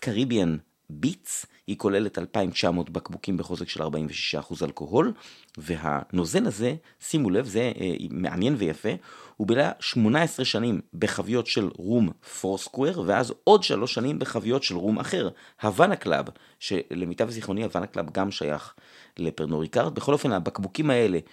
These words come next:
שנפחם חצי ליטר, יעלו מאתיים שמונים יורו. תראו בכמה מקומות החביות של פורסקוור, אה, אה,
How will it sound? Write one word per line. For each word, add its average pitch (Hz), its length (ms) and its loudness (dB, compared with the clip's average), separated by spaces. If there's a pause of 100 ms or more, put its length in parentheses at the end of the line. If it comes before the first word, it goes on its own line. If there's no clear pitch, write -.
(120)
שנפחם 101 640 0 (140)
חצי - 420 -2
ליטר, 139 380 0 (440)
יעלו 98 440 4
מאתיים 123 520 2
שמונים 92 560 0
יורו. 107 540 0
תראו 98 420 -2 (120)
בכמה 110 560 -2
מקומות 131 540 0
החביות 92 500 -4
של 92 140 -4
פורסקוור, 110 840 -2 (360)
אה, 90 120 -2 (680)
אה, 82 60 -12